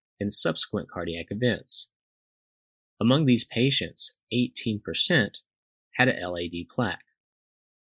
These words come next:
They calculated mean heart dose, left ventricular V five, mean L A D dose, and mean dose to the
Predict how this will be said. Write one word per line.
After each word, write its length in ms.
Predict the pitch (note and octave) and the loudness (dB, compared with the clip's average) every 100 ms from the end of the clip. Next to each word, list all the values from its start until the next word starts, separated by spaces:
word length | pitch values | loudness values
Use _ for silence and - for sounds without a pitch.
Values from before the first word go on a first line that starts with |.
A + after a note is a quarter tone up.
| _ | _
They 80 | A2 | -4
calculated 680 | - C3 D3+ E3 D3 A2+ G2 | -2 -2 -2 0 2 2 0
mean 240 | G2 A#2+ C#3+ | -2 -2 -2
heart 240 | A2 F#2+ E2 | -4 -6 -6
dose, 500 | E2+ F2+ - - - _ _ _ _ | -8 -6 -2 -2 -4 _ _ _ _
left 300 | G2 A2+ C3+ A#2 | -4 -2 -2 -4
ventricular 680 | A2 - A2+ - G#2+ F#2+ | -4 -4 -4 -4 -4 -2
V 180 | G2+ A2+ | -2 -4
five, 540 | - F2+ E2+ F#2 G2 - _ _ _ _ _ _ | -4 -6 -6 -8 -10 -14 _ _ _ _ _ _
mean 340 | G#2 B2 A#2 - | 2 4 4 0
L 160 | G#2 G2+ | -2 0
A 120 | F#2 | -2
D 240 | F2+ C3+ | 2 0
dose, 540 | B2 E2+ - - - - _ | 2 -4 -6 -4 -4 -4 _
and 260 | B2 B2 A2 | -2 0 2
mean 260 | G#2+ A2 G#2+ | 0 0 -2
dose 360 | F#2+ F#2 F#2+ - | -2 -2 -2 -2
to 120 | |
the 100 | F#2+ | -4